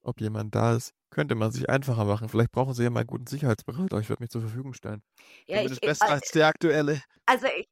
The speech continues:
Speaker 2: ich, ich hätte jetzt, ich hätte jetzt fast gesagt, weißt du, so an so einem Ort erwartet man ja eigentlich auch nicht, dass da irgendjemand Fremdes <laughs> auftaucht und es ist eigentlich so, ja, weil wenn, wenn du jetzt mal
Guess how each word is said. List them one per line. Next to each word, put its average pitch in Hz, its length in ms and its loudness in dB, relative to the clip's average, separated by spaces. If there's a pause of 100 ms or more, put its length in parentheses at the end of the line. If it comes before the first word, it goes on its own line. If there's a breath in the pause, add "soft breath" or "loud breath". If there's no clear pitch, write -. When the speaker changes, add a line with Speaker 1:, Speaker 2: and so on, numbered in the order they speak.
Speaker 2:
ich, - 240 0
ich - 160 2
hätte 285 240 0
jetzt, 233 320 0
ich - 160 -6
hätte 240 200 -4
jetzt 214 260 -2
fast 220 280 -2
gesagt, 196 380 0
weißt 185 220 -2
du, 190 80 -10
so 185 160 -8
an 185 420 -2
so 185 80 -6
einem 214 220 -4
Ort 208 320 0
erwartet 185 520 -2
man 170 200 -4
ja 165 100 -2
eigentlich 180 380 -8
auch 175 160 -4
nicht, 180 200 -12
dass 180 120 -10
da 180 160 -8
irgendjemand 180 520 -6
Fremdes 175 400 -10
<laughs> - 60 0
auftaucht 233 680 4
und 233 140 2
es 226 160 -2
ist 330 220 -4
eigentlich 202 640 -2
so, 196 260 -6
ja, 180 240 0 (400 loud breath)
weil 185 400 0 (320 loud breath)
wenn, 190 220 -2
wenn 220 200 2
du 226 80 4
jetzt 214 260 0
mal 190 360 0